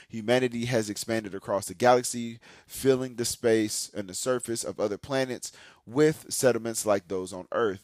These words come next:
The new societies are plagued by murder, drug use, and theft, and intergalactic outlaws are hunted by a growing number of tough bounty hunters. So, the character from this show is Spike Spiegel. He's the main character. He is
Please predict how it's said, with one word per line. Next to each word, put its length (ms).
The 120
new 200
societies 600
are 40
plagued 280
by 140
murder, 460
drug 380
use, 220
and 180
theft, 300
and 80
intergalactic 680
outlaws 600
are 100
hunted 400
by 160
a 60
growing 400
number 280
of 160
tough 400
bounty 320
hunters. 480
So, 400
the 80
character 380
from 160
this 120
show 260
is 80
Spike 280
Spiegel. 640
He's 240
the 80
main 280
character. 720
He 580
is 380